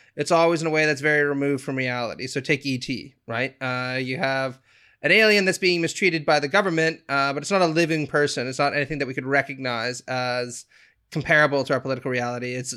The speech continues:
literally an alien from outer space that people just want to study, right? So there's a kind of uncritical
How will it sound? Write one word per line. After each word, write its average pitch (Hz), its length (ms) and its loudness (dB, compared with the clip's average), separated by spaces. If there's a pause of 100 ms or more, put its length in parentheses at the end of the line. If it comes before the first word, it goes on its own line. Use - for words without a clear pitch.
literally 175 400 6
an 147 80 4
alien 135 400 0
from 143 140 -4
outer 127 200 -2
space 123 440 -4
that 131 240 -6
people 135 200 -6
just 123 200 -12
want 123 160 -6
to - 80 -14
study, 98 480 -6
right? 123 260 -12
So 131 300 -6 (420)
there's 160 120 -2
a 160 40 -8
kind 190 140 4
of - 100 0
uncritical 156 880 0